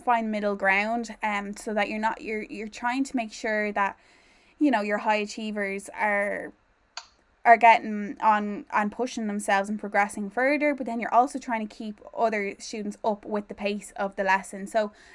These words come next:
that's something that I found, um, not, not tough, but it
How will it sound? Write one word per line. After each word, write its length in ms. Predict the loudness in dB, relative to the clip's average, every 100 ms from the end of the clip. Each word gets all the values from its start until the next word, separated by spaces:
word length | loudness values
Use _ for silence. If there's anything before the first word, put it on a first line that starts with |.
| 2
that's 240 | 4 4
something 380 | 0 0 0 0
that 200 | 2 2
I 140 | 0 -2 _ -4
found, 840 | -2 -2 -2 -4 -6 -8 -12 -14 _
um, 480 | -6 -4 -6 -8 -14 -4
not, 280 | 0 0 -2 -4
not 260 | -4 -4
tough, 540 | -16 -2 2 2 0 -4
but 260 | 2 2 0 _ _ _ _ 2
it 240 | 4 2